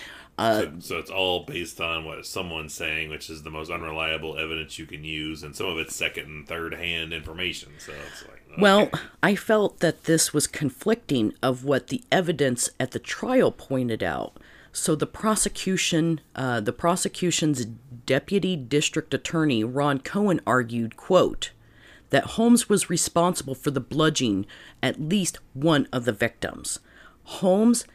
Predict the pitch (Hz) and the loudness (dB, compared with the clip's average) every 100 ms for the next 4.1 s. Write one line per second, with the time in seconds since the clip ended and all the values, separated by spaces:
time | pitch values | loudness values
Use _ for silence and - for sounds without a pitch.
0 | _ _ - - 139 139 165 165 - 120 | _ _ -8 0 0 2 2 2 2 0
1 | 107 - 117 127 202 240 254 - - - | 0 -4 2 4 4 2 0 -6 -2 6
2 | 330 320 - - - - - - _ _ | 8 8 4 0 2 0 -4 -8 _ _
3 | _ - 160 170 185 170 139 156 151 151 | _ -2 2 4 4 2 4 4 6 4
4 | 151 | 2